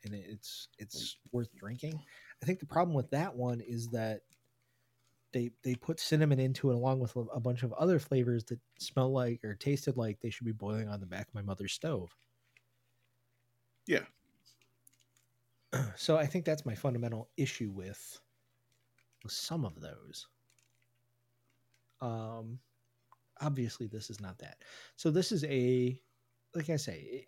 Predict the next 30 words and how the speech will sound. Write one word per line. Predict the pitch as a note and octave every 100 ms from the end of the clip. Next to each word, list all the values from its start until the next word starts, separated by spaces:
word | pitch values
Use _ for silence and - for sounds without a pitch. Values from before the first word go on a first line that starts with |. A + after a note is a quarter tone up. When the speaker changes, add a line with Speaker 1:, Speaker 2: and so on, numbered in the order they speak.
| F3+
Speaker 1:
if | C#3+
you're | D#3 D3+
a | D#3+ C3 C3 C3
blueberry | A#2+ D#3 F3+ D#3+ B2
fan, | - A#2 F2
if | G2+ -
you're | B2+
a | A2+
fan | C#3+ C#3
of, | A#2+ A2 - -
of | G#2
a |
tart | - - C#3 A2
berry, | G#2 A2+ F#2+ F2+
this | A2+ -
is | A#2
perfect | - D3 C#3 - _
because | A2 C3 A#2+
it's, | B2 A#2 - - _ _ - - - -
it's, | C#3 - - - -
it's | B2+
basically | A#2+ C#3+ E3+ E3 D#3+ C#3 C3
a | B2+ A2+
beer | A2+ C3
version | A#2+ B2+ B2 A#2+ A#2+
of | - G#2 A2 G#2+ G#2+ - - _ _ _ _ _ _ _ _ _ _ _ -
a | A2+
Greek | A2 B2+ C3 -
yogurt | A2+ A2 A#2 A2+ -
with, | G#2+ G2 - -